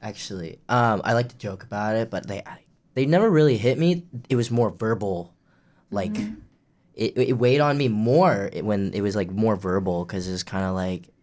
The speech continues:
Speaker 1: it made me feel like I was never, like, really enough or good enough. So, I mean, actually, I got hit a few times.
Speaker 2: <laughs>
Speaker 1: Never mind. I got hit a few times. A, a few times. Maybe with, like, you know, like, a broom or, like,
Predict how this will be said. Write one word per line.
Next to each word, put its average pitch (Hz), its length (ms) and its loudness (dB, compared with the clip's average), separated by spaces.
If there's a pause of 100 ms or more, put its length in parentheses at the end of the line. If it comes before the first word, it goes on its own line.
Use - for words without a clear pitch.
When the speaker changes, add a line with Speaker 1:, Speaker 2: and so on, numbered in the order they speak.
Speaker 1:
it 107 220 -4
made 101 220 0
me 101 80 0
feel 98 200 -6
like 90 440 -6
I 95 80 -16
was 80 180 -16
never, 90 240 -6
like, 87 220 -10
really 90 400 -4
enough 90 360 -4
or 95 120 -6
good 101 260 -6
enough. 139 300 0 (560)
So, 87 480 -2 (480)
I 190 80 4
mean, 233 160 6
actually, 214 520 2 (1200)
I 392 80 6
got 508 160 8
hit 170 120 8
a 127 40 4
few 117 160 2
times. 95 420 -2 (100)
Speaker 2:
<laughs> - 40 4
Speaker 1:
Never 208 340 8
mind. 139 300 6
I - 80 6
got 233 160 8
hit 165 180 8
a 143 60 8
few 151 120 6
times. 131 480 4
A, 214 320 2
a 208 40 -6
few 202 160 4
times. 123 420 2
Maybe 143 200 4
with, 180 120 6
like, 175 260 4
you 156 80 4
know, 139 220 4
like, 123 160 2
a 110 80 0
broom 104 600 -4 (100)
or, 107 160 -4
like, 95 380 -2